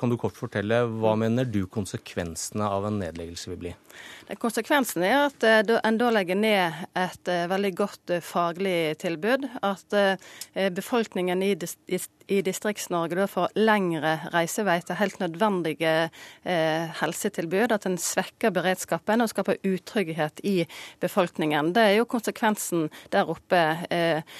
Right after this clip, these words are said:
Speaker 2: lokalt, og det var et mektig møte jeg hadde i går, når jeg fikk, eh, møte det fagmiljøet som var der oppe, som ikke hadde møtt sin ledelse på den måten. Eh, ingen hadde tatt det i hånda og snakket med dem. Det er også slett lederskap der som har skjedd ute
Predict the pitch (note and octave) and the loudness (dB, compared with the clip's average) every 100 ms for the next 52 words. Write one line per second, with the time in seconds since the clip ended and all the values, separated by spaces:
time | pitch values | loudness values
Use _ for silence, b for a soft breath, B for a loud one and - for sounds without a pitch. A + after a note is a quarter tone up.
0 | B B F#3+ A#3+ A#3+ B3+ G#3+ F#3+ - G#3+ | B B 2 6 6 4 2 2 0 0
1 | A3 - - - B3+ G3 E3 - - G3 | 0 -2 -10 0 2 4 2 0 2 2
2 | E3+ - G3 E3 D#3+ F3+ A3+ C4 A#3 F#3 | 2 0 0 0 0 2 2 4 4 2
3 | G3+ F#3 - D#3+ - G3+ F#3 G3 - G3+ | 0 -2 -2 -2 2 2 2 0 -2 0
4 | G3+ - E3 D#3+ F#3+ F3+ E3+ D3+ E3+ - | 0 0 -2 0 -2 0 0 0 -2 -4
5 | E3+ - F#3+ F3 D#3+ F3+ - A#3+ C#4 - | -2 0 0 0 -2 -4 0 2 2 0
6 | G#3 G3 B B G#3 A#3+ G#3+ G3+ A#3 - | -2 -2 B B 0 2 4 4 2 0
7 | - - G#3+ F3 E3 D#3+ F3+ B3 - F3 | -6 -2 2 2 2 2 2 -2 0 0
8 | - G3+ F#3+ D#3+ - G3+ A3+ - B B | 0 -2 0 0 -2 -2 -2 -4 B B
9 | - G3 F#3+ F3+ G#3 G3+ F3+ - A#3 - | 0 2 4 4 4 2 2 -2 -6 -2
10 | F3 F3+ F#3+ F3 D#3 D#3+ - F3 E3 - | 0 2 2 2 2 0 0 -2 -2 -2
11 | F#3 - G3+ G3 D#3 F3+ - B B B | -4 -4 -2 0 2 2 -2 B B B
12 | A3 - - D4 C4+ - F#3+ F3 F#3 G3+ | 2 2 2 2 2 0 2 4 4 0
13 | - E3 - F#3 - E3 - A#3 A#3 - | 2 0 0 -2 -2 -6 -2 0 0 -2
14 | E3+ - G3 | -4 -2 0